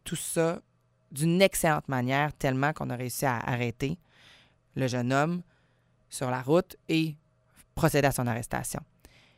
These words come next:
Ces gens-là sont essentiels. Mais s'ils ont à gérer huit postes de police en même temps, que ce soit du petit patrouilleur, puis là, je, je, je diminue personne, là. Je pense qu'en tant que patrouilleur, vous êtes capable de comprendre.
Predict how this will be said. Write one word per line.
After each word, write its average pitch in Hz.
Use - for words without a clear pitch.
Ces -
gens-là 175
sont 147
essentiels. 131
Mais 151
s'ils 185
ont 170
à 131
gérer 156
huit 160
postes 151
de 135
police 147
en 120
même 135
temps, 131
que 170
ce 185
soit 247
du 175
petit -
patrouilleur, 190
puis 160
là, 202
je, 165
je, 151
je 143
diminue 185
personne, 190
là. 139
Je -
pense 170
qu'en 156
tant 160
que 156
patrouilleur, 160
vous 147
êtes 131
capable 151
de 139
comprendre. 139